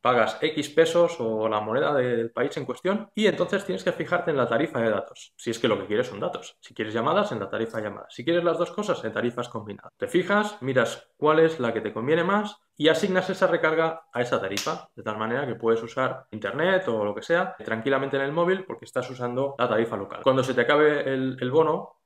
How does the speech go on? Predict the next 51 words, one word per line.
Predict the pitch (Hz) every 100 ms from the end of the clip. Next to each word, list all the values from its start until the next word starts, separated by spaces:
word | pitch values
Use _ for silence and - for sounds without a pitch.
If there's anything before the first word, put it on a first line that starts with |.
| _
pues | - - -
compras | - 113 -
otro. | 95 - 160
Y | 131
si | 117 135
ya | 175
te |
vas | 175 175
a |
tu | 175
casa, | 165 151 107 - -
pues | 127 -
te | 120
olvidas. | 135 113 113
En | 123
Estados | 123 165 175
Unidos, | 175 180 175
por | 139
ejemplo, | 139 170 175 185 185
compré | 139 131 151
una | 165 170 170
desde | 131 120
mi | 107
casa. | 104 104 -
Me | 117
la | 113
mandaron | 113 135 139
por | 123 -
correo. | 107 107 -
De | 120
tal | 143 156
manera | 165 170 165
que |
cuando | 127 117
llegué | 113 135
a |
Estados | 147 170 165
Unidos, | 170 180 170
lo | 139
único | 151 147
que |
tenía | 135 131 151
que | 147
hacer | 143 170 170 -
era | 143 160 170
poner | - 143 160
la | 160
tarjeta | 143 170 156
en |
el | 127 135
móvil | 170 196 208 208